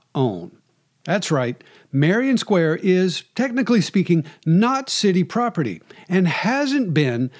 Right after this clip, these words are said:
since our city council sold the property in eighteen thirty-three. But I'm getting ahead of myself.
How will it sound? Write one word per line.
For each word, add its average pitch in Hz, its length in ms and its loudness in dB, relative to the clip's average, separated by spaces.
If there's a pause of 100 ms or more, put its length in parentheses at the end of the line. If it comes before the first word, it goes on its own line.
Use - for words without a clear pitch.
(140)
since 175 260 2
our 226 340 0
city 220 280 -2
council 160 500 0
sold 247 520 -2
the 220 80 0
property 123 540 -4 (240)
in 165 280 0
eighteen 190 640 2
thirty-three. 156 920 -2 (720)
But 202 120 0
I'm 208 160 2
getting 220 240 2
ahead 147 200 2
of 110 120 -6
myself. 101 560 -8